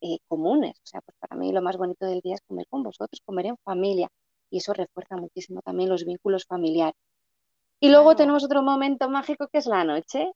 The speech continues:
Speaker 1: y por la noche tenemos que elegir qué ha sido lo más bonito del día. Y aquí ya es lo más complicado, Gabriela,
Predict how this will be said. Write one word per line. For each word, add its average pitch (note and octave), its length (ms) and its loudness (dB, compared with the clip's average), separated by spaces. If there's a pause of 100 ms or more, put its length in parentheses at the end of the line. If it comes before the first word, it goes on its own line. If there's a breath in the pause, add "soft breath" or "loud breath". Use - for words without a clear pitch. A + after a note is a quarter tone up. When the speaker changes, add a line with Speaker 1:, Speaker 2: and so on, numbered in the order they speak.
(100)
Speaker 1:
y F#3+ 80 -6
por F#3 140 -6
la F3 160 -4
noche A3 320 -6
tenemos A3 260 -10
que - 120 -12
elegir G#3 340 -8
qué G#3+ 80 -12
ha - 40 -14
sido A3+ 240 -8
lo G3+ 140 -4
más G3+ 220 -10
bonito G3 380 -10
del F#3 180 -2
día. - 180 -6 (640)
Y F#3+ 80 -6
aquí F#3 180 -12
ya G#3 100 0
es G#3+ 140 -8
lo F#3+ 140 0
más F#3 180 -6
complicado, - 640 -10
Gabriela, F#3+ 340 -6